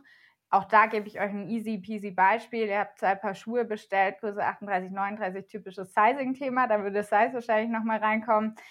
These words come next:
Ähm, und, und probier das an. Einen davon schicke ich am nächsten Tag zurück, weil er mir nicht passt, den anderen behalte ich.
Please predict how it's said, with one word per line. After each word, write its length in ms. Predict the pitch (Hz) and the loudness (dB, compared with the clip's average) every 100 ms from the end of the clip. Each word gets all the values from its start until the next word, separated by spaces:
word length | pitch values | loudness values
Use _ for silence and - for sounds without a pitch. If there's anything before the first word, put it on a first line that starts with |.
| - - _ | -20 -20 _
Ähm, 460 | 208 208 208 208 202 _ _ _ | 4 4 2 -4 -6 _ _ _
und, 420 | 220 220 220 220 - | 2 4 2 -2 -4
und 360 | 214 214 190 | -2 -2 -6
probier 380 | - 202 196 233 | -8 -8 0 4
das 220 | 220 220 | 4 2
an. 420 | - 214 233 226 - | 4 4 4 -2 -2
Einen 300 | 175 214 208 | -2 -2 0
davon 380 | 214 214 202 196 | -2 0 -2 -2
schicke 180 | 208 | -12
ich 100 | 208 | -6
am 120 | 202 202 | -4 -4
nächsten 260 | 190 220 | -8 -10
Tag 260 | 196 196 - | -4 -4 -4
zurück, 280 | 190 202 202 | -10 -10 -4
weil 200 | 196 190 | 0 2
er 80 | 185 | 0
mir 120 | 185 | -4
nicht 200 | 185 185 | -8 -6
passt, 280 | - - - | -6 -6 -8
den 140 | 190 | -10
anderen 440 | - 190 185 185 180 | -8 -6 -6 -6 -6
behalte 580 | 175 190 208 180 202 | 0 2 2 0 -2
ich. 120 | 262 | -2